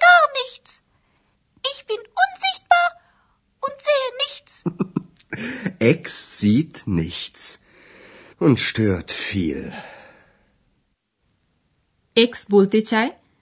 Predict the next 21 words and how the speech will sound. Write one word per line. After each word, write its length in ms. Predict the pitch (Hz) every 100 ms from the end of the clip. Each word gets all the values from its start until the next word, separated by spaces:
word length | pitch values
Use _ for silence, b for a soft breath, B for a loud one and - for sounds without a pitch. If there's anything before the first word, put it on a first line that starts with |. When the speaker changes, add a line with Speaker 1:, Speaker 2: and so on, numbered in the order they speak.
| _ 190
Speaker 3:
যে 360 | 170 220 240
she 260 | 247 - 226
kichui 400 | 226 240 - 311
দেখতে 300 | 202 - -
পাচ্ছে 360 | 160 156 -
না। 320 | 151 143 - _ _ _ _ _ _ _
এই 200 | 220 262
সংক্ষিপ্ত 600 | 294 - 214 220 - - 262
সংলাপটি 760 | - - 185 190 208 _ 214
এবার 240 | 180 175 208
আপনাদের 400 | 180 175 180 170 202
একটু 280 | 202 196 208
বিশদভাবে 520 | 180 175 214 180 185
বোঝাবো। 460 | 170 165 165 160 - _ _ _ _ _ _
আন্দ্রেয়াস 580 | 196 208 220 254 277 -
কি 140 | 233
করছে, 520 | 220 220 - - 175 214 _ _ _ _ _ _
এক্সের 380 | 233 262 - 311
এই 180 | - 214
প্রশ্নের 460 | 220 220 - 233 233
উত্তর 400 | 180 170 - 156